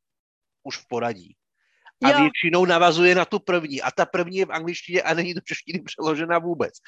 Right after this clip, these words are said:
Speaker 1: Takže vlastně to dílo vyjde takové jako úplně vytržené z kontextu.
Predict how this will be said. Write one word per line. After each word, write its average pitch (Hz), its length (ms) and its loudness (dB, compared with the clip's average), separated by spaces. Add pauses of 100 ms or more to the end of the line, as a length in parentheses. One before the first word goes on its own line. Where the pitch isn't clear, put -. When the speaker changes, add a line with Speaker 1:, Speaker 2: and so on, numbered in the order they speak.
(200)
Speaker 1:
Takže 151 240 2
vlastně 165 360 2
to 180 120 0
dílo 170 300 0
vyjde 165 360 2 (280)
takové 185 360 4
jako 180 240 2
úplně 180 280 -2
vytržené 170 440 -6
z - 40 -12
kontextu. 143 680 -4